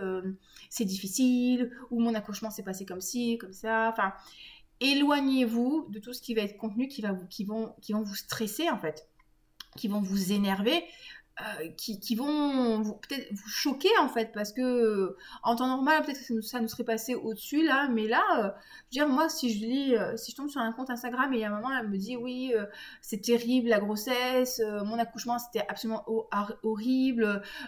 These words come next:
euh, mon gamin, j'en peux plus et tout », ben, moi, je vais dire ça, ou je vais voir ça, et ça va me stresser,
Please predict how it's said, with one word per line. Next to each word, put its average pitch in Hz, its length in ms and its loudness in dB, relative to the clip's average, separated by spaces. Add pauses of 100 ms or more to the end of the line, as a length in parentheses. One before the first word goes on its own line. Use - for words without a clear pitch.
euh, 202 160 -2
mon 226 160 2
gamin, 240 320 4
j'en 214 120 0
peux 196 160 -4
plus 220 280 -2
et 185 40 -4
tout », 359 240 6
ben, 175 140 0
moi, 247 220 2
je 208 100 -2
vais 190 80 0
dire 175 220 -2
ça, 359 280 6 (360)
ou 220 80 -2
je 202 100 0
vais 196 60 0
voir 175 180 -2
ça, 311 160 2
et - 20 2
ça 214 120 -2
va 175 100 4
me 190 80 0
stresser, 240 380 0